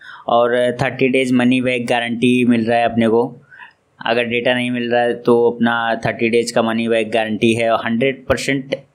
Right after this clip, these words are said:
सिक्योर है। और अगर समझ में नहीं आ रहा है कुछ, तो फ्री में टेक्निकल सपोर्ट भी है। तो आप लोग इस तरीके से, इस सॉफ्टवेयर की मदद से आप लोग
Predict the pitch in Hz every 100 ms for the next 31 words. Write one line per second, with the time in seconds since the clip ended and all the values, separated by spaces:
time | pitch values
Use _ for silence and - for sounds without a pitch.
0 | - - 135 143 156 135 101 95 - _
1 | _ - 120 123 123 127 127 120 123 127
2 | 135 131 - 139 139 147 147 147 139 131
3 | 123 147 - - - - - 139 143 147
4 | 156 151 127 127 135 139 139 120 131 120
5 | 110 107 104 104 - _ _ _ 135 127
6 | 127 135 131 131 131 131 131 139 139 139
7 | 139 151 147 - 131 123 127 135 135 131
8 | 127 127 - 135 120 127 151 -